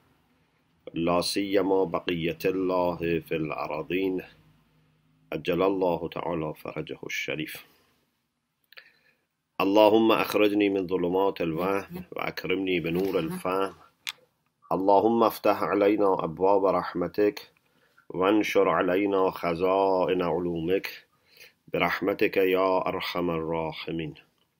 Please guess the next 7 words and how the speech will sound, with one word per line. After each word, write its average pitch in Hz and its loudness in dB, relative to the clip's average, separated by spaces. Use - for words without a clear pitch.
إذا 120 4
عندكم 104 0
الكتاب 110 0
فنحن 110 0
الآن 120 0
نواصل 120 0
الدرس 113 -2